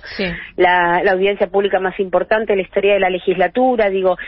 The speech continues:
Speaker 2: eso que vos me preguntabas, ¿cómo estamos de cara al veinte veintitrés? Con mucha fuerza, con mucho optimismo y obviamente trabajando y formándonos para gestionar los destinos de la ciudad de Buenos
Speaker 1: Ujú.
Speaker 2: Aires.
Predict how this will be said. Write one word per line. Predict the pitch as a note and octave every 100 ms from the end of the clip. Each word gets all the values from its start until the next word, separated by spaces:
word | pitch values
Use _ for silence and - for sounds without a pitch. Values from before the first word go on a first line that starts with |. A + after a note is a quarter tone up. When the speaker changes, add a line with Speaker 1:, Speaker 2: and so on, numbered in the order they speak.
| - -
Speaker 2:
eso | C4 C4+
que | A3
vos | A#3 B3
me | G#3+
preguntabas, | F#3+ F#3+ G3 G#3 F3+
¿cómo | - A#3+
estamos | A3+ A3+ A#3 G#3+
de | G3
cara | A3 A3+
al | G3+
veinte | G3+ G#3
veintitrés? | G3+ F3+ F3+ A3+ B3
Con | -
mucha | G3+ A3 A3 A3
fuerza, | - A3 G#3+ - A#3+ - - - -
con | F3+
mucho | G#3 A#3+ -
optimismo | G#3 A3 G#3 A#3+ A#3+ C4+ D#4 -
y | F3+
obviamente | F#3 G3+ A3 G#3 A3+ B3
trabajando | G#3+ F#3 F#3 G#3+ A3 A#3+
y | A#3+
formándonos | - F#3+ G3+ G#3 G#3 A3
para | A#3+ G#3 F3 F3 - - - -
gestionar | G#3+ - G3+ G3+ G#3 G#3 - - -
los | F#3+
destinos | F#3+ - G3 F#3+
de |
la | F3
ciudad | F3 F#3
de | F3+
Buenos | F3+
Speaker 1:
Ujú. | G3
Speaker 2:
Aires. | E3+ E3